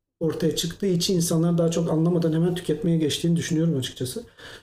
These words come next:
Tartışmalar da bu yönde. İşte Intel bile açıkladı, bizim met-, gerçekten metaverse'i daha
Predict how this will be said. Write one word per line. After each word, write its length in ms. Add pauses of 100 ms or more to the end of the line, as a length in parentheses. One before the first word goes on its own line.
(140)
Tartışmalar 680
da 80
bu 60
yönde. 280
İşte 300 (440)
Intel 320
bile 100
açıkladı, 400
bizim 220
met-, 220
gerçekten 460
metaverse'i 760
daha 440